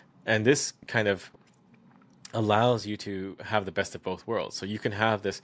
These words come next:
government approved wallet that helps you onboard, um,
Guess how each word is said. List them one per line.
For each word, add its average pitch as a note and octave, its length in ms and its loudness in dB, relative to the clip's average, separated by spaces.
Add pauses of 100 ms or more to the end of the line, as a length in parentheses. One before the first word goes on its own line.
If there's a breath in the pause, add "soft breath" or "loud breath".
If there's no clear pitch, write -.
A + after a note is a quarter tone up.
(380 loud breath)
government A2 760 0 (260)
approved G2 640 2
wallet F2+ 440 2
that - 160 2 (520)
helps - 280 -2
you G2+ 80 -2
onboard, G#2 680 4 (560 loud breath)
um, F2 560 -4